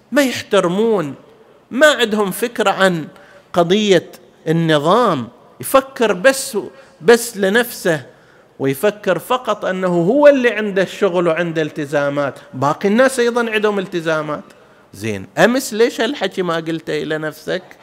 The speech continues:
لماذا أمس عندما تجاوزت الصف وتخطيت من كان منتظرًا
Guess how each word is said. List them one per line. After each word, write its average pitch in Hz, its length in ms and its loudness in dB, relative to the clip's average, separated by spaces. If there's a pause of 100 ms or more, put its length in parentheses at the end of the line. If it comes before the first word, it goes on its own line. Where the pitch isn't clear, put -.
(1120)
لماذا 170 1080 4
أمس 180 300 -2
عندما 156 640 0
تجاوزت 147 880 0
الصف 185 760 -2 (1040)
وتخطيت 175 1080 0
من 175 300 2
كان 196 460 2
منتظرًا 196 1200 6